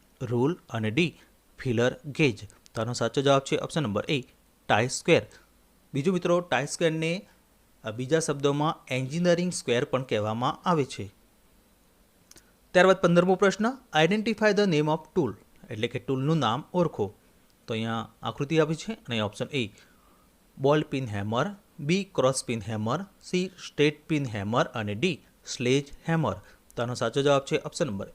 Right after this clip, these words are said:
એ બોલ પિન હેમર. તો મિત્રો અહીંયા જે હેમર આપી છે એમાં પિન છે એ બોલ આકારનો છે એટલા માટે આને બોલ પિન હેમર કહેવામાં આવે છે. ત્યારબાદ સોળમો પ્રશ્ન,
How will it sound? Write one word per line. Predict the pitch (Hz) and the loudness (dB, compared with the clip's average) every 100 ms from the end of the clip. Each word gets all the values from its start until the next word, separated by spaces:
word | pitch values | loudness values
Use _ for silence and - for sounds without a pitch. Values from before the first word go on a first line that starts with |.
| - | -2
એ | 170 113 - - - 123 | -2 -2 -6 -20 -18 0
બોલ | 139 170 | 2 2
પિન | - 160 170 - | 0 -6 -6 -2
હેમર. | 180 143 87 - _ - - - - - - | 0 0 -2 -10 _ -20 -20 -20 -20 -20 -6
તો | 131 | -4
મિત્રો | 123 131 | -2 -2
અહીંયા | 131 131 127 - - - | 0 -2 -4 -12 -20 -12
જે | 123 139 | -2 0
હેમર | 120 107 120 | 0 -2 2
આપી | 135 180 | 2 0
છે | 170 123 - - _ | -2 -4 -4 -18 _
એમાં | 135 143 170 175 - | -4 0 0 -2 -2
પિન | 185 202 | 0 0
છે | 190 214 - - | 2 0 0 -2
એ | 131 | -4
બોલ | 123 139 160 | 2 6 6
આકારનો | 160 175 175 | 4 2 2
છે | 175 | 0
એટલા | 196 127 123 | -2 -2 -2
માટે | 120 110 123 | -2 -2 -2
આને | 110 135 | -2 -6
બોલ | 156 104 127 170 | -8 -2 0 0
પિન | 170 151 | -2 -6
હેમર | 120 104 | -4 -4
કહેવામાં | 120 113 101 107 131 170 | -4 -4 -4 -4 -8 -4
આવે | 190 165 | -2 -2
છે. | - - 107 _ _ _ _ _ _ _ _ _ _ _ | -6 -10 -14 _ _ _ _ _ _ _ _ _ _ _
ત્યારબાદ | 180 180 190 190 - | 2 4 4 0 -10
સોળમો | - 147 151 185 | 2 4 4 4
પ્રશ્ન, | 190 185 208 262 | 2 0 -2 -4